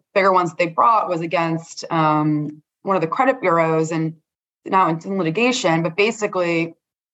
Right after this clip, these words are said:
the ads that, you know, the digital ads that were being served were about getting your free credit score, which everyone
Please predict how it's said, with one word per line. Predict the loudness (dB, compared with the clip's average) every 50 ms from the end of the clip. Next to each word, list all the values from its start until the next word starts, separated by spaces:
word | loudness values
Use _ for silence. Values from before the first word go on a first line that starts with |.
| _ _ _ _ _ -16 -14
the | -14 -12 -6 -2
ads | 0 2 4 4 4 2 2 2 0 -2 -2 -4 -8 -18 -20 -20 -10
that, | -4 0 0 0 0 0
you | 0 0
know, | 2
the | 2
digital | 2 0 0 2 4 4
ads | 4 4 2 0
that | -4
were | -6
being | -6 -6 -6 -8
served | -8 -4 0 2 4 4 4 2 0 0
were | -2 -2
about | 0 0 2 2 2 2 0 -2
getting | -4 -6 -4 -4
your | -6 -8
free | -8 -6 -4 -4 -4
credit | -2 0 0 0 0 -2 -6 -10 _ _ _ _ _ _
score, | -20 -20 -14 -6 -2 0 0 0 0 -2 -6 -10 _ _ _ _ _ -2
which | -2 -2 -2 -2 -8 -10 -12 -14 _ _ _ _ _ _ _ _ _ _ _ _ -2
everyone | 0 2 2 4 2 2 0 -2 -8